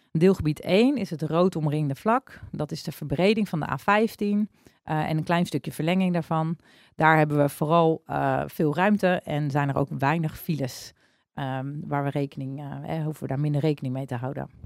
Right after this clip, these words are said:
Deelgebied twee is het blauwe vakje. Eh,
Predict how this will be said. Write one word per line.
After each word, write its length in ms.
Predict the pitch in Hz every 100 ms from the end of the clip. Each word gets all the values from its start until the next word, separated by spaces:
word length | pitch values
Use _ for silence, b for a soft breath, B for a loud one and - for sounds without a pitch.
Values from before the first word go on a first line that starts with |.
| - _ b b
Deelgebied 460 | - 156 170 151 160
twee 300 | - 185 220
is 120 | 240
het 100 | 156
blauwe 380 | 139 151 165 180
vakje. 560 | - 190 - 226 269 285 _ _ _ _ -
Eh, 220 | 170 160